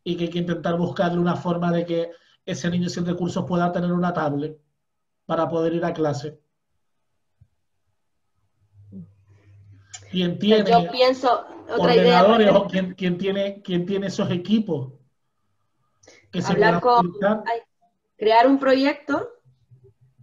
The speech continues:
Speaker 2: hablando con alguna empresa de, o, o, o tienda, por ejemplo, Mediamar, o empresa de ordenadores o de tablets, que, eh, participen, o, no, o solo nuestro colegio, o todos los colegios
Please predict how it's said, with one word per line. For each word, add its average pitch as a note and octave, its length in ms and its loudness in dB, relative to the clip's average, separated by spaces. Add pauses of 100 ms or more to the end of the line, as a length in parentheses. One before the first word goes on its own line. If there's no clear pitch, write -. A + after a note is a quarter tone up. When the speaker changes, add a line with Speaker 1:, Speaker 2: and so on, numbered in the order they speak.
(760)
Speaker 2:
hablando G#3+ 560 -2
con F#3 340 -4
alguna G3 400 -2
empresa G#3 600 -2
de, E3+ 840 -2
o, F#3 80 -10
o, F3 580 -8
o G3+ 80 -10
tienda, G3 960 -8
por E3+ 140 -14
ejemplo, F3+ 320 -12
Mediamar, F#3 520 -6
o F#3 280 -6
empresa G#3 480 -10
de G#3 220 -8
ordenadores G3+ 600 -2
o F3+ 40 -12
de F3+ 120 -12
tablets, D4+ 460 -2 (1080)
que, D#4 380 2
eh, A#3+ 800 0
participen, G#3+ 880 -6
o, F3+ 240 -14
no, G3 160 -10 (100)
o G#3+ 120 -10
solo A3+ 180 -2
nuestro A#3 260 -6
colegio, A#3 520 -2
o F#3 180 -10
todos A3 160 -4
los A3 140 -6
colegios F4 560 -2